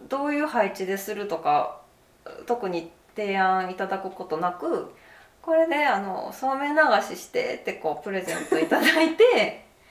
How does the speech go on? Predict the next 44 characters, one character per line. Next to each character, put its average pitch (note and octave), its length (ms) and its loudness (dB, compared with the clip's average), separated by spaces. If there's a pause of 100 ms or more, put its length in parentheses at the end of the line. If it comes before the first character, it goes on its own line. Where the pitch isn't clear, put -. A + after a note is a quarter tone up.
<laughs> - 380 -20
で C#4+ 60 0
も G#3+ 100 0
そ F#4 160 2
れ F#4+ 120 4
が F#4 160 6
き A3+ 120 -2
っ - 120 -14
か G3 140 -8
け F#3+ 160 -6
で、 C4+ 480 2
あ F#3 200 -4
の、 E3 640 -6 (480)
海 B3+ 220 -2
運 B3+ 180 -4
堂 B3 160 2
は A#3+ 260 4
三 A#3 300 -8
階 B3 180 0
建 B3 140 -2
て A#3+ 140 -2
の C4 100 -6
戸 B3+ 140 -12
建 F3+ 160 -8
て G3 80 -8
や F3 80 -6
っ - 80 -18
た E3+ 100 -10
ん E3 60 -12
で E3+ 100 -12
す - 100 -18
け - 120 -8
ど、 C4+ 320 0
二 G3 160 -10
階 A3 180 -2
に A#3 120 -4
ベ C4 120 -4
ラ C4 160 2
ン B3 60 -6
ダ A#3+ 120 4
が A#3 120 0
あ - 60 0
っ - 140 -14
て、 D4+ 300 -4